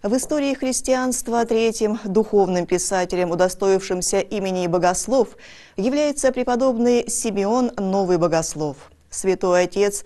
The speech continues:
поучениями устными, а позднее письменными, проповедовал свой личный опыт сокровенного общения с Господом.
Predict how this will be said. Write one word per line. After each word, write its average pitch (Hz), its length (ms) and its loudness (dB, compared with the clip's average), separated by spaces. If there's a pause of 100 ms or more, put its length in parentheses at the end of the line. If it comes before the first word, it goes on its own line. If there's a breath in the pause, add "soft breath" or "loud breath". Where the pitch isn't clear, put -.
(240 loud breath)
поучениями 220 840 0
устными, 175 580 0
а 165 60 -4
позднее 165 480 0
письменными, 156 720 -4 (580)
проповедовал 247 640 0
свой 233 400 2 (300 loud breath)
личный 247 420 0
опыт 247 400 0
сокровенного 208 800 0
общения 170 540 -2
с 190 80 -4
Господом. 151 580 -4